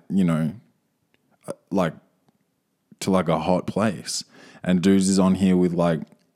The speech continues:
their foots out, smelling funky, looking crazy.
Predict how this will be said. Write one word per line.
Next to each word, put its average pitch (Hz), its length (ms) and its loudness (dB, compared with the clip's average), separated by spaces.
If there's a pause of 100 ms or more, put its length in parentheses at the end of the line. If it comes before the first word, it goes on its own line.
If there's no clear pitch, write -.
(460)
their 80 180 -2
foots - 560 -2
out, 80 380 -2 (2250)
smelling 104 560 4
funky, 104 760 0 (2750)
looking 98 420 4
crazy. 92 800 0